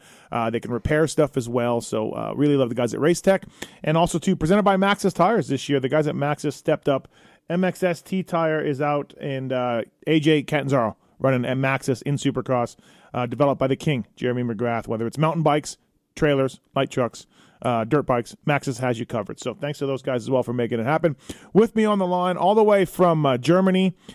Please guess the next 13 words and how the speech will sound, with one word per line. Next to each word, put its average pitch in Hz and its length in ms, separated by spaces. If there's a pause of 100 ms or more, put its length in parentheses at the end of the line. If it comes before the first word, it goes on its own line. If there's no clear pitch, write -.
he 131 140
is 117 100
not 135 240
racing 135 340
this 131 180
weekend 127 320
in 120 100
Glendale, 127 640
was 127 160
one 143 160
of 143 60
the 143 80
surprises 170 760